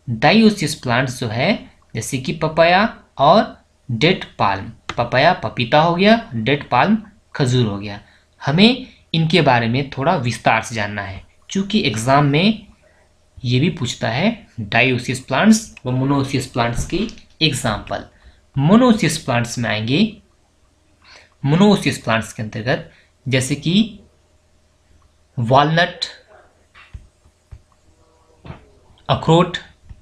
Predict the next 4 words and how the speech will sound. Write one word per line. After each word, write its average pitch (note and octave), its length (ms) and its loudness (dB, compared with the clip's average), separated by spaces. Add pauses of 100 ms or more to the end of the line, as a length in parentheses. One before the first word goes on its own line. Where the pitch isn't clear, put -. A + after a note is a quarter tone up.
(880)
cucumber, D#3+ 560 4 (760)
खीरा, D#3 560 2 (280)
maize, D3+ 480 0 (240)
मक्का, E3 680 -2